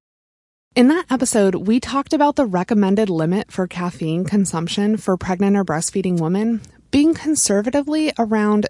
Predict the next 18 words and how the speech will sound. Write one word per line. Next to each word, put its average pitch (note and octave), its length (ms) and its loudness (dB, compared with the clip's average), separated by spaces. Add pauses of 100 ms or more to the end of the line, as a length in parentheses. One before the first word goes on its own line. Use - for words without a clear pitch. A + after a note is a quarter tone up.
(140)
two C#4 240 -2
hundred C4 340 -2
milligrams F3 680 -2
per D#3 360 -6
day. C3+ 460 -10 (800)
I C4+ 60 2
have E4+ 280 0
seen C4 360 2
some G#3 180 2
higher F#3+ 420 -2
estimates, A3 680 -2
but F#3+ 400 0
to A3+ 100 -4
be A#3+ 160 0
on D#4+ 120 2
the D4+ 80 0
safe F3 260 -4
side, A3 400 0